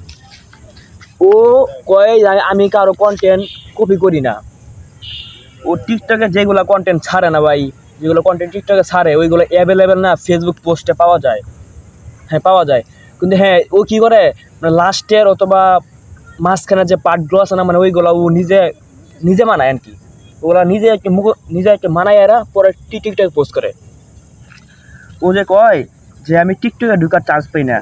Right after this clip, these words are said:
আরে খানকির পোলা, তুই TikTok-এ ঢুকার চান্স পাস না ভালো কথা, তাও, তাও তুই ভিডিও ছাড়স কেমনে?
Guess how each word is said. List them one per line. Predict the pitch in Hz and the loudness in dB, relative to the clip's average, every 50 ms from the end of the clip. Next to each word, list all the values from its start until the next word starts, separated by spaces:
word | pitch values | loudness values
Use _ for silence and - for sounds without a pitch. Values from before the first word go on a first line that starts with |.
| - - - - - - - - - - - - - - _ - | -6 -12 -20 -20 -20 -20 -20 -20 -20 -20 -20 -20 -20 -20 _ -2
আরে | 151 170 180 | -2 -2 -2
খানকির | - - 180 185 190 180 175 190 190 | -2 -2 -2 -2 -2 -4 -6 -8 -8
পোলা, | 185 202 214 202 | -2 -2 -2 -2
তুই | 190 - 208 | -2 -4 -10
TikTok-এ | - - 226 - - 226 208 196 | -10 -10 -14 -4 -2 0 0 2
ঢুকার | 190 202 196 | 2 0 0
চান্স | - 196 180 180 175 - - | 0 0 -2 -2 -2 -4 -4
পাস | 202 196 190 202 | -4 -4 -2 -2
না | 185 | -2
ভালো | 170 165 165 170 170 | 0 0 0 2 0
কথা, | 165 151 156 | -2 -2 0
তাও, | 156 165 170 | 0 0 0
তাও | 170 - 180 185 | 0 0 0 0
তুই | 180 190 | 0 -2
ভিডিও | 156 127 170 190 175 220 240 240 | -4 -2 -2 -2 0 0 0 -2
ছাড়স | - - 226 208 180 - | -2 -4 -4 -4 -4 -4
কেমনে? | - 175 147 131 120 113 | -4 -4 -4 -4 -6 -8